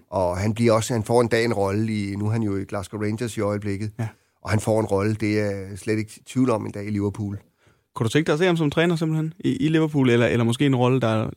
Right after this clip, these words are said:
Speaker 2: lidt mere i baggrunden end, end en træner?
Speaker 1: Jamen, han vil jo nok være, være, være manager. Det, det er jo spørgsmålet, hvornår, hvornår han er klar til,
Speaker 2: Ja.
Speaker 1: til det tidspunkt. Øh, men altså, jeg kunne da godt se ham, afhængig af, hvor længe Klopp er der, i en rolle sammen med Klopp.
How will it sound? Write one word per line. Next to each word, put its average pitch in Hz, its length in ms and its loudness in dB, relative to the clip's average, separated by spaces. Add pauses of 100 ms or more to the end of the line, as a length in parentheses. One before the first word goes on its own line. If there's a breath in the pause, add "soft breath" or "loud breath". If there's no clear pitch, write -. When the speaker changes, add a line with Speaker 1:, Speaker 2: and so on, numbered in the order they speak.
(160)
Speaker 2:
lidt 123 440 2 (100)
mere 120 260 6
i - 20 4
baggrunden 104 500 2
end, 107 180 -2
end 107 120 2
en 104 180 0
træner? 110 200 -2
Speaker 1:
Jamen, 110 160 -2
han 110 140 2
vil 123 60 6
jo 120 60 6
nok 113 260 4
være, 120 280 4
være, 110 220 0
være 107 160 2
manager. 107 420 -2
Det, 113 380 0
det - 20 -2
er 120 40 0
jo 120 60 2
spørgsmålet, 127 640 0 (180)
hvornår, 113 420 2
hvornår 120 340 2
han 120 140 -4
er 107 60 -4
klar 113 400 -6
til, 123 140 -4
Speaker 2:
Ja. 104 280 -2
Speaker 1:
til 110 160 -6
det 110 120 -4
tidspunkt. - 640 -6 (520)
Øh, 101 420 2 (480)
men 117 140 6
altså, 101 220 0
jeg 98 140 -2
kunne 107 100 -6
da 101 60 -4
godt 110 200 -2
se 135 180 -6
ham, 120 200 -4 (680)
afhængig 120 280 2
af, 113 80 4
hvor 104 60 0
længe 104 200 -2
Klopp 113 300 0
er 104 120 0
der, 113 80 -2
i 117 160 -4
en 107 80 -2
rolle 104 400 2 (400)
sammen 139 300 0
med 131 80 0
Klopp. 92 300 -6